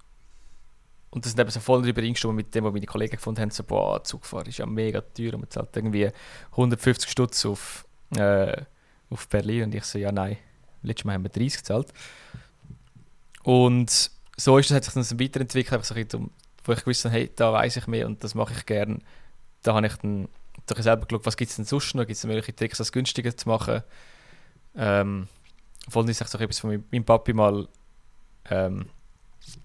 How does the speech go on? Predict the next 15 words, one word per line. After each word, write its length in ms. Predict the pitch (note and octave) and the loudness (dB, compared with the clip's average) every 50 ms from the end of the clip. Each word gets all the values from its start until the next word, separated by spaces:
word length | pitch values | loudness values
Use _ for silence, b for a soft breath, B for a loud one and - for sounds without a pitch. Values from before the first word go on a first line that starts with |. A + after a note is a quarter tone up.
| - - - - | -16 -16 -8 0
wo 60 | A#2+ | 2
mein 140 | A2+ G#2+ G#2+ | 4 4 6
Papi 240 | - A2+ G#2+ - A2+ | 6 6 6 6 2
mir 100 | G#2+ G#2 | 0 0
so 100 | - - | -2 -4
ein 40 | - | -6
bisschen 240 | G2+ G2 B2+ C#3+ - | -4 -4 -4 -2 2
beigebracht 280 | - C3 B2 - - | 4 4 4 4 2
hat, 200 | B2+ A2 G#2+ - | 2 2 2 0
habe 120 | - G#2+ G#2+ | -4 -6 -6
ich 60 | - | -8
dann 140 | - - - | -8 -10 -10
noch 180 | - - - - | -10 -10 -8 -8
ein 60 | - | -10
bisschen 100 | - - | -10 -10